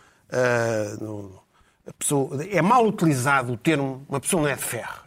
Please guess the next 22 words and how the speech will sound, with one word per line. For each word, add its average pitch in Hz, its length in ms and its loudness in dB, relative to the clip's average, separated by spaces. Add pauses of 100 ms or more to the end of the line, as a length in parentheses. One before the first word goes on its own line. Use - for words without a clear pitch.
É 131 80 -6
como 147 160 -2
se - 60 -2
fosse 156 180 0
uma 139 120 2
desculpa 151 440 0
de - 60 -8
qualquer 131 260 -2
coisa. 143 280 -2
"É 185 40 2
pá, - 160 -6
um 120 120 -8
gajo 139 180 -4
não 131 60 -6
é 120 40 -8
de - 80 -14
ferro, 139 320 -4
pá, 107 120 -18
não 104 120 -18
somos 127 220 -4
de - 80 -8
ferro." - 220 -16